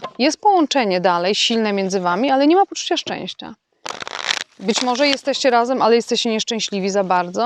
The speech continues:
a może nie możecie być razem po prostu. Kochani, dwie karty anielskie i będziemy kończyć. Dwie, ponieważ może być tak... Mm, spadły mi, czekajcie.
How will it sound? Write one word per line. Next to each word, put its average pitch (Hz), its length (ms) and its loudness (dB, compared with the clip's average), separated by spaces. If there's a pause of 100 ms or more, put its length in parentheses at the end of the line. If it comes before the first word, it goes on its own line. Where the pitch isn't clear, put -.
(400)
a 208 100 0
może 196 220 0
nie 311 120 6
możecie 285 320 2
być - 180 -6
razem 156 320 -6
po 190 100 -8
prostu. - 440 -4 (840)
Kochani, 220 440 0
dwie 208 280 -2
karty 208 600 -4 (540)
anielskie 254 580 0
i - 60 -4
będziemy 185 460 -4
kończyć. 170 680 -10
Dwie, 240 340 0
ponieważ 269 540 0 (440)
może 247 280 4
być 226 180 -4
tak... 254 200 -2
Mm, 185 200 -6 (140)
spadły - 480 -8
mi, - 180 -8
czekajcie. - 600 -18